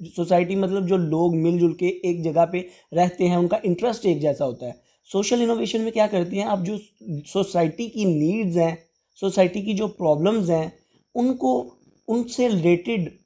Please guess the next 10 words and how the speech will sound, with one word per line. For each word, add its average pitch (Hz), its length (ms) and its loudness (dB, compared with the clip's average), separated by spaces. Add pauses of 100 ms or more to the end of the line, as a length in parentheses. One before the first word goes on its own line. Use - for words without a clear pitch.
उनसे 226 320 -6
रिलेटेड 196 400 0
कोई 226 140 -4
नई 202 280 2
इनोवेशन 185 520 2
लाते 135 320 -2
हैं, 127 200 -10 (200)
उनकी 226 220 -2
नीड्स 208 440 4
को - 360 -6